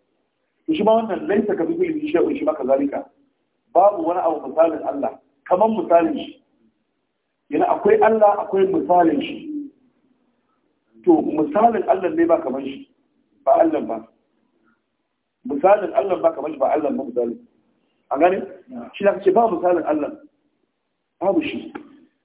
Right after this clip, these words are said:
Wannan, wannan kafin din da aka ce laisa shay'un, a laisa ka mithlihi shay'un, kafin za'ida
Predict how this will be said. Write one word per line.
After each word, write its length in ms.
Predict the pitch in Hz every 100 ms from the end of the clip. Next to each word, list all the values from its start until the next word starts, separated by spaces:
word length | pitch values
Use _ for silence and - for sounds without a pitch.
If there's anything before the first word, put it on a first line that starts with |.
| _ _ _ -
Wannan, 420 | 151 175 208 202
wannan 300 | 151 170 190
kafin 280 | 202 214 185
din 100 | 185
da 60 | 170
aka 80 | 170
ce 120 | 170 156
laisa 260 | 180 165
shay'un, 480 | - 170 170 170 - - _ _ -
a 140 | 135
laisa 220 | 175 - 156
ka 80 |
mithlihi 260 | 160 185 165
shay'un, 400 | - - 170 - -
kafin 280 | 185 190 165 156
za'ida 360 | 175 156 147